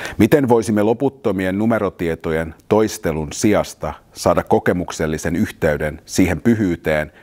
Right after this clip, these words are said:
ja äärettömyyteen, joka sisältyy yhteen yhteiseen elämäämme, yhteiseen ekosysteemiin, ystävyyteen, valon kajoon, oudolla taivaalla?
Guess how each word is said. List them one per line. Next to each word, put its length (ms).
ja 120
äärettömyyteen, 1000
joka 220
sisältyy 680
yhteen 420
yhteiseen 800
elämäämme, 760
yhteiseen 840
ekosysteemiin, 1040
ystävyyteen, 960
valon 340
kajoon, 580
oudolla 500
taivaalla? 680